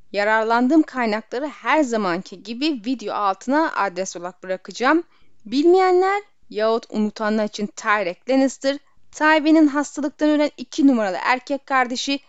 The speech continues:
Tygert Lannister'ın oğludur. Annesi ise bir Marbrand,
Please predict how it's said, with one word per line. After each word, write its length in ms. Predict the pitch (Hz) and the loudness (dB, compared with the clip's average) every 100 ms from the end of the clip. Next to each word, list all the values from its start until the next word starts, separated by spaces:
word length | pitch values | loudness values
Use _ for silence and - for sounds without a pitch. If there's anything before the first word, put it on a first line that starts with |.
| _ - - | _ -20 -8
Tygert 600 | 277 294 285 196 185 220 | 2 2 2 -2 -8 -2
Lannister'ın 680 | 247 220 - 233 254 262 - | -2 -2 -4 -2 0 0 -4
oğludur. 600 | - 156 - - - - - | -8 -8 -10 -18 -20 -20 -10
Annesi 520 | - 247 277 294 294 359 | 0 4 6 6 4 -2
ise 300 | - 330 233 | -4 -4 -2
bir 240 | 339 339 _ _ | -2 -2 _ _
Marbrand, 680 | 240 262 302 220 214 247 302 | 2 4 4 2 0 0 0